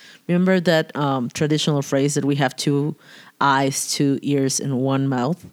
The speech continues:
That is really the key here. Social media has the same rule. We have two eyes, two ears, so let's look and listen first, and then we communicate, even though we have two hands to type in this scenario. Um,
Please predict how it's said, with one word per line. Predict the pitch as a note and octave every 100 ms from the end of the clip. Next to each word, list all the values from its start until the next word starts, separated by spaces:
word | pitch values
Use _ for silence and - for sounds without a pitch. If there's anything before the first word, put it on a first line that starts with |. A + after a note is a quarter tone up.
| _ - - - _
That | E3 D#3 D3+ - -
is | C#3+ C#3 - D3
really | C#3+ D3 D3 C#3+
the | D3+
key | - C3+
here. | B2+ C3+ A2+ G2+ - _ _
Social | - - E3+ E3 E3+ D#3+
media | D3+ D3+
has | D3+ C#3+
the | -
same | C#3 - D3 C#3+
rule. | C3 B2 A2+ - _ _ _ _ -
We | D#3+
have | D3 C#3
two | - F#3+ G3 -
eyes, | D#3 D3+ D3 -
two | F3+ -
ears, | D#3+ C#3+ C#3+
so | D3+ D3
let's | - D3 D3 -
look | D#3 D#3 F#3+ A#3
and | G#3+
listen | F#3+ E3+ E3 D3
first, | - B2+ B2+ D#3 - - _ - - _ D#3
and | E3+ D#3+ D3+
then | E3+ F3
we | D#3+
communicate, | C#3+ D3 C3+ B2+ A#2 A#2+
even | - D3+ C#3+
though |
we | C#3+
have | C#3+ C3+
two | - D#3
hands | C#3+ C3+ C3 -
to | C3+
type | - G2 A2+ - - - - - - -
in | D3+ C#3+
this | C3 C#3+
scenario. | - C3 B2+ A2+ F#2 - - - - -
Um, | D#3+ D#3 C#3+ C#3+